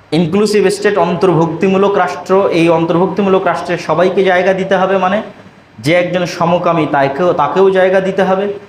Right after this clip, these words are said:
যে এলজিবিটিকিউ এ বিশ্বাস করে তাকেও জায়গা দিতে হবে। বলেন নাউজুবিল্লাহ।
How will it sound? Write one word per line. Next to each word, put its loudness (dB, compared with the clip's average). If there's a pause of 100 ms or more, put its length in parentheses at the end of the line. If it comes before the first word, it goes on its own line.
(160)
যে -2
এলজিবিটিকিউ 0
এ 4
বিশ্বাস -2
করে 0
তাকেও -2
জায়গা 2
দিতে -2
হবে। 0
বলেন 0
নাউজুবিল্লাহ। -2